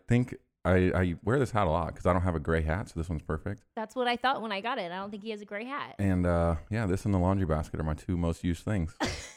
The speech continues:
Speaker 2: What about the griddle I got you?
Speaker 1: Oh, wait, I forgot about the griddle. That thing. So
Speaker 2: <laughs>
Speaker 1: Melanie got me a, so my girlfriend makes lots of pancakes. That's, like, her deal. She's really good at baking things,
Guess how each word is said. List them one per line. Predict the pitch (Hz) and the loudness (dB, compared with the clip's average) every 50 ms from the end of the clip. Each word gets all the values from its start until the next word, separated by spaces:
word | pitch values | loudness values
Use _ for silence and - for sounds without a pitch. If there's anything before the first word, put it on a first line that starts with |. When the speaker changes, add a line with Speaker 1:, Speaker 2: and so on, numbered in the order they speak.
| - _ _ 453 - - _ _ _ _ _ _ _ _ - - 762 - - - | -20 _ _ -12 -12 -12 _ _ _ _ _ _ _ _ -2 -2 -2 -4 -8 -2
Speaker 2:
What | 403 - | 2 4
about | - - - 508 427 427 | 4 8 10 10 10 10
the | - 453 | 10 4
griddle | 330 - 370 453 494 494 480 440 | 2 4 2 4 4 4 6 6
I | 381 349 294 | 6 6 6
got | 254 262 262 247 247 | 6 6 6 6 6
you? | 240 233 214 208 202 190 185 185 | 4 2 2 2 2 0 2 6
Speaker 1:
Oh, | 208 107 98 - | 6 8 8 8
wait, | 85 87 98 104 98 85 | 8 8 8 8 8 8
I | 82 | 6
forgot | - - 90 92 90 | 4 4 4 6 6
about | 82 82 78 | 6 4 4
the | - 80 | 2 0
griddle. | - - 87 78 76 73 | 2 2 4 4 4 4
That | 76 82 87 92 - | 6 6 6 4 4
thing. | - 117 113 117 120 117 - - - - - - 453 - | 2 2 2 4 2 0 0 -2 -8 -6 -4 -4 2 6
So | 107 98 92 92 | 8 10 10 10
Speaker 2:
<laughs> | |
Speaker 1:
Melanie | 90 92 95 104 117 117 110 | 10 10 10 10 10 8 8
got | 104 101 90 | 8 6 6
me | 92 92 90 | 6 6 6
a, | 85 85 - - | 4 4 0 -4
so | - - 95 90 87 82 85 78 - - - _ - | -2 2 4 4 6 4 2 0 -2 -8 -16 _ -2
my | 92 92 | 0 2
girlfriend | 87 98 107 107 101 - 98 95 90 87 85 - | 4 6 4 4 4 2 2 4 4 4 2 2
makes | 80 85 85 80 - - | 2 0 0 0 -2 -2
lots | 82 80 80 - | 0 0 0 -2
of | 76 | -4
pancakes. | - 82 76 73 69 71 69 64 - | -4 -2 -2 -2 -2 -4 -6 -4 -2
That's, | 80 76 - - | -4 -4 0 0
like, | 82 78 - | -2 -2 0
her | - 82 76 | 0 -2 0
deal. | 69 78 78 80 80 80 | 0 0 2 2 2 0
She's | - - 85 76 | 0 0 -2 0
really | 78 92 101 107 | 2 2 2 4
good | 107 101 | 2 2
at | 78 73 | 2 2
baking | - 80 78 78 - 101 104 110 | 0 -2 -2 0 0 -2 -2 -2
things, | 123 127 131 135 135 - | -2 0 0 0 -2 -4